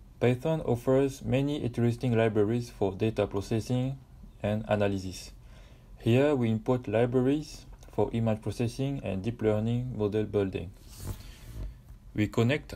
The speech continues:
our drive to our notebook. Here we take the data in the compressed file. The data are images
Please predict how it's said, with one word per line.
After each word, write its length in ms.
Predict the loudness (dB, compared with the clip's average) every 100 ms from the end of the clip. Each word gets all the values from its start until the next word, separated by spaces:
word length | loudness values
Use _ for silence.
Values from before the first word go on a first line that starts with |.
| -2
our 240 | 2 2
drive 400 | 2 2 2 -2
to 200 | -6 -4 0
our 400 | 2 2 0 0
notebook. 540 | -2 -2 -4 -10 -14 -20 -20 -20 -18 -18 -18 -20 -20 -20 -20 -18 -18 -18 -16 -14 -14 -16 -8
Here 400 | 2 6 6 4
we 160 | 0 0
take 400 | 4 2 2 -2
the 100 | 2
data 520 | 2 2 2 2 2
in 140 | 0
the 100 | 0
compressed 460 | 0 -2 0 0 2
file. 340 | 2 4 2 -2 -12 -16 -6
The 160 | 0 2
data 420 | 2 2 2 2
are 180 | 2 0
images 600 | -2 0 0 2 0 0